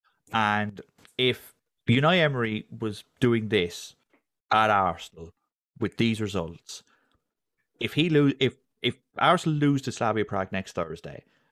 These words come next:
and it's Unai Emery in charge, everyone would call for his sacking.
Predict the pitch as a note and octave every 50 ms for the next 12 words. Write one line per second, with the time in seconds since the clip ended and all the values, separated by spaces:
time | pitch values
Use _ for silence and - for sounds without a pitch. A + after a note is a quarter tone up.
0 | _ - - G#2+ G2 F#2+ - - G#2 G#2 A2 A#2 A#2 G#2+ G#2 G#2+ G#2+ G#2+ A2 G#2+
1 | - - G2 A2+ C#3+ D#3+ D#3+ D3 - - _ _ _ _ _ _ C3+ C3+ B2+ C3+
2 | C3 B2 B2 B2 A#2+ A#2 A2+ G#2 - - G2+ F#2+ F#2 - F#2+ F#2 F2+ - - E2
3 | E2 - - - -